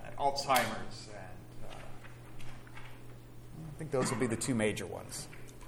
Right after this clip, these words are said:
So, memory. You could take an entire class discussing types of memory. I don't have enough time to go into,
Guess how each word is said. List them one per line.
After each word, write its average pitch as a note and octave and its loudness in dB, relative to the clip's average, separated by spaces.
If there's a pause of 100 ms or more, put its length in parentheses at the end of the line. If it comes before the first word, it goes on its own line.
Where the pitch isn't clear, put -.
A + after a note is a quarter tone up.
(1400)
So, - 12 (560)
memory. E3+ 10 (360)
You G#3 2
could F3 4
take F3 2
an D#3+ 4
entire D#3 2 (100)
class C#3+ 4
discussing C#3+ 0
types - 2
of C3+ 6
memory. B2 2 (520)
I C3 8
don't C#3+ 8
have C#3 6
enough C3+ 4
time C#3 6
to C3 4
go C3+ 8
into, C3 2